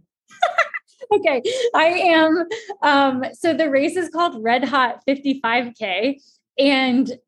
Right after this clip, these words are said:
I, on my run, so I pick up pennies on my runs. Most people know that about me, but I also find an absurd amount of Taco Bell hot sauce packets. And so, but if you ever pick up a Taco Bell hot sauce packet,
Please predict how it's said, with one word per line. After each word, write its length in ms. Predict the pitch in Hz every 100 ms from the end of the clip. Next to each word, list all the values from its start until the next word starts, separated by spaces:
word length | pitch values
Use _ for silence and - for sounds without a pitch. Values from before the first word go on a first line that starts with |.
| -
I, 640 | 240 254 277 330 349 359 -
on 160 | 285 285
my 100 | 277
run, 460 | 214 226 226 208 214
so 120 | 277
I 100 | 269
pick 200 | 302 349
up 160 | 370
pennies 380 | - 320 320 302
on 120 | 233
my 140 | 214 208
runs. 480 | 190 165 208 254 226
Most 240 | 247 277
people 220 | 277 269
know 160 | 240 220
that 160 | 214
about 200 | 208 185
me, 240 | 180 202 214 - _ -
but 200 | 294 285
I 140 | 277 285
also 400 | 254 311 330 403
find 500 | 381 285 269 302 320 302
an 100 | 302
absurd 600 | 311 - - - 269 294
amount 240 | 320 320 302
of 200 | 233 -
Taco 440 | - 240 233 277
Bell 180 | 254 226
hot 260 | 220 220
sauce 260 | - 202 -
packets. 540 | - 170 - 185 - - - - -
And 220 | - 277 277
so, 480 | 285 269 269 262 -
but 200 | 285 294
if 140 | 294 302
you 120 | 311
ever 280 | 285 294 370
pick 200 | 339 330
up 100 | 285
a 60 |
Taco 340 | 269 247 254 262
Bell 120 | 226
hot 260 | 269 285
sauce 160 | 269 247
packet, 420 | 233 220 220 214